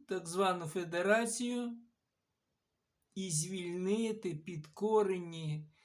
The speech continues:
замучені, майже знищені, асимільовані народи, провести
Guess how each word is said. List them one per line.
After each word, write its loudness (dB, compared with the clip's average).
замучені, 2
майже 0
знищені, 2
асимільовані 4
народи, 0
провести 4